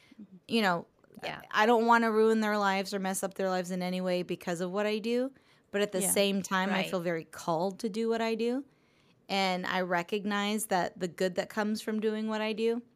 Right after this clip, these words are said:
Speaker 2: and that allows me to believe in myself enough to continue.
Speaker 3: Right.
Speaker 1: Mm-hmm.
Speaker 3: You bring up a good point, though, with kids, because,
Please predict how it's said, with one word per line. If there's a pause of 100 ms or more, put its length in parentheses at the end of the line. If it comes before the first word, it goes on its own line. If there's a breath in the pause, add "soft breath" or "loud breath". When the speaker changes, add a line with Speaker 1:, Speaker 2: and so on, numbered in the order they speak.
(960)
Speaker 2:
and
that
allows
me
to
believe
in
myself
enough
to
continue. (1800 soft breath)
Speaker 3:
Right.
Speaker 1:
Mm-hmm.
Speaker 3:
You
bring
up
a
good
point,
though,
with
kids,
because,